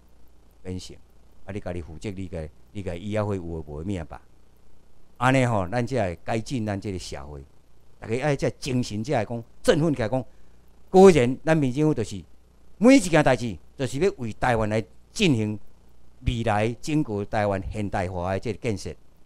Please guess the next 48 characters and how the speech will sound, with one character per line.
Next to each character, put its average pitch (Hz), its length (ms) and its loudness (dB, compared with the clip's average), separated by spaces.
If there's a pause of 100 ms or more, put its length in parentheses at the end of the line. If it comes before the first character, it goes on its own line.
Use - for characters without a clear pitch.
(420)
每 202 200 8
一 233 40 6
件 180 120 2
要 185 160 10
做 156 120 4
的 151 60 6
代 131 120 4
志， 113 200 -6 (280)
都 135 120 0
是 143 140 0
完 139 220 4
全 131 160 4
想 123 200 0
着 110 100 0
咱 135 280 2 (180)
行 156 180 8
行 151 180 6
顺 127 200 0
顺 135 180 0
的 117 160 0 (300)
未 120 160 -4
来 110 160 2
的 117 80 2
幸 98 200 -4
福。 98 220 -2 (800)
安 101 140 -6
尼， 92 120 -4 (580)
咱 107 180 -6
才 110 160 -4
会 87 80 -6
当 101 180 -8
对 143 140 -2
得 139 80 -2
起， 107 280 -6 (1500)
有 123 80 -4
若 101 140 -4
百 113 260 0
年 95 180 -4
来 78 260 -8 (380)
咱 98 100 -8
的 87 100 -6
祖 85 260 -4
先， 82 280 -8 (360)
嘛 104 200 -10 (200)
对， 147 220 0
对 143 280 -2
得 135 140 0
起 80 300 -8